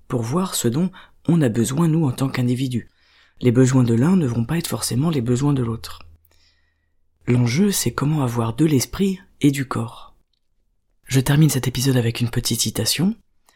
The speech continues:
Ceux qui absorbent la fraîcheur du ciel deviennent aiguisés, et ceux qui obtiennent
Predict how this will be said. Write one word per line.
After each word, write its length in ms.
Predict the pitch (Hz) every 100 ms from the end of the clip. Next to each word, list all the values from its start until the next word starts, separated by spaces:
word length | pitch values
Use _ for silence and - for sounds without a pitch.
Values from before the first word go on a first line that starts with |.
| _ _ _ _ _ _ _
Ceux 400 | - - 180 160 - - - -
qui 160 | -
absorbent 480 | 117 - 170 156 127
la 120 | 117
fraîcheur 380 | - 117 - 120
du 100 | 113
ciel 400 | - 147 151 - -
deviennent 600 | 113 127 120 131 151 147
aiguisés, 500 | 127 117 113 104 101 - - - - _ _ _ - -
et 80 | 135
ceux 180 | - 180
qui 160 | - 127
obtiennent 560 | 120 - 139 123 110